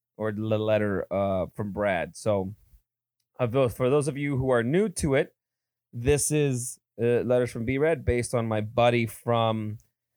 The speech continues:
the, uh, from prison. So he's a, a childhood friend of mine. We, uh, grew up together.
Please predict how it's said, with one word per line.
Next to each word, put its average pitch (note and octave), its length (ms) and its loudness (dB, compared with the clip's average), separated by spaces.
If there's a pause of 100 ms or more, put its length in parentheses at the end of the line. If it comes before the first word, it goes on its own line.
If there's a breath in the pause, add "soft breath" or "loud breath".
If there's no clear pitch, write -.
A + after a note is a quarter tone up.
(340)
the, A2 720 0
uh, G#2 220 0
from G#2+ 200 -6
prison. C3 600 -2
So A2+ 400 0
he's C#3+ 220 -4
a, B2+ 480 4
a A2 40 2
childhood D#3+ 520 0
friend C3 320 0
of A2+ 80 -4
mine. A2+ 540 -4 (380)
We, A2 680 -4 (140)
uh, G2+ 160 -2
grew A#2+ 260 -2
up A2+ 100 -4
together. A2+ 540 -2